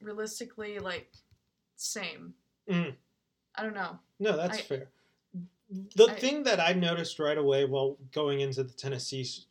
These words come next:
Speaker 2: 'cause I'm assuming this was shot
Speaker 1: Mm-hmm.
Speaker 2: probably on location, 'cause I think she's from Tennessee.
Speaker 1: Yeah, I, actually, that's a good question. I
Speaker 2: I
Speaker 1: don't even
Speaker 2: think
Speaker 1: know
Speaker 2: she's from Ten-,
Speaker 1: I'm,
Speaker 2: is she
Speaker 1: I'm
Speaker 2: from
Speaker 1: more than po-, I'm more than positive she's from Tennessee, but
Speaker 2: My guess is they probably shot on location 'cause of,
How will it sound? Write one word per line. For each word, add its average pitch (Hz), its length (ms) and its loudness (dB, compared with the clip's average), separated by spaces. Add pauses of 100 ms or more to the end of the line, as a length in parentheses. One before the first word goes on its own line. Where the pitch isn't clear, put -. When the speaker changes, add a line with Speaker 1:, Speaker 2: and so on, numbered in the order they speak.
Speaker 2:
'cause 190 200 6 (120)
I'm 202 120 6
assuming 147 520 2
this 123 200 -4
was 135 100 -4
shot 127 480 -6
Speaker 1:
Mm-hmm. 220 360 -6
Speaker 2:
probably 196 420 2
on 143 120 0
location, 135 540 0
'cause 147 140 -8
I 147 60 -14
think - 220 -4
she's - 240 -8
from 147 300 -6
Tennessee. 127 600 -8 (120)
Speaker 1:
Yeah, 226 200 4 (100)
I, 233 180 -2 (480)
actually, 277 300 -6
that's 294 160 -10
a 466 60 -10
good - 180 -10
question. 233 260 -10
I 262 60 -2
Speaker 2:
I - 0 -
Speaker 1:
don't 339 140 -6
even 381 40 -8
Speaker 2:
think 381 160 6
Speaker 1:
know - 60 6
Speaker 2:
she's 311 280 0
from 156 380 0
Ten-, - 200 -6
Speaker 1:
I'm, 247 180 2
Speaker 2:
is - 80 -4
she 285 220 -4
Speaker 1:
I'm 269 200 2
Speaker 2:
from 233 40 0
Speaker 1:
more 277 240 0
than 285 220 -4
po-, 226 300 -6 (240)
I'm 226 140 -4
more 240 180 -2
than 247 120 -2
positive 196 500 -10
she's 196 200 -12
from 196 220 -14
Tennessee, 185 580 -14
but 190 280 -12
Speaker 2:
My 247 260 2
guess 240 320 2
is 202 140 -2
they 202 120 10
probably 175 460 2
shot 156 300 2
on 151 120 -4
location 135 540 -2
'cause 131 200 -2
of, 127 120 -8